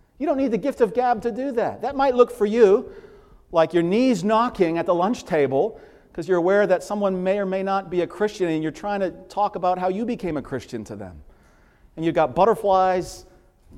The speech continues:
making a hurricane in your stomach and your palms are sweating. It's the goad of grace that will make you do it, though. If I've been given this grace, I, I have, I have to share it to others.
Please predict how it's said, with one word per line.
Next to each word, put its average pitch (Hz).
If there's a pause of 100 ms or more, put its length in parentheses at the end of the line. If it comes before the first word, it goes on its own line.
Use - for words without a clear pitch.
(280)
making 170
a 151
hurricane 196
in 180
your 147
stomach 208
and 139
your 120
palms 202
are 147
sweating. 208 (2500)
It's -
the 127
goad 165
of 143
grace 175
that 139
will 139
make 139
you 151
do 208
it, -
though. - (760)
If -
I've 175
been 160
given 160
this 135
grace, 143
I, 113 (500)
I 127
have, 196 (1300)
I 117
have -
to 120
share 135
it 117
to -
others. 87